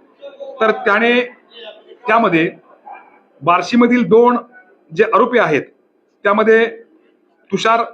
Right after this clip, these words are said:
राजेंद्र जंगम वय वीस, स्वप्नील बाळासाहेब, बाळासाहेब स्वामी वय चोवीस, हे दोघे राहणार बार्शी,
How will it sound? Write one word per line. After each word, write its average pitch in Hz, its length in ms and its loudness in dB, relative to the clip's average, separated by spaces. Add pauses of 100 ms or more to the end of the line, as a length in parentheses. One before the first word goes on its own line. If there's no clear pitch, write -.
(180)
राजेंद्र 185 380 0
जंगम 196 440 0 (240)
वय 185 160 2
वीस, 208 500 -2 (580)
स्वप्नील 196 380 0
बाळासाहेब, 190 500 2 (520)
बाळासाहेब 190 420 0
स्वामी 202 480 0
वय 175 120 4
चोवीस, 185 540 0 (640)
हे 240 240 2 (320)
दोघे 208 380 2
राहणार 220 340 2 (140)
बार्शी, - 460 -2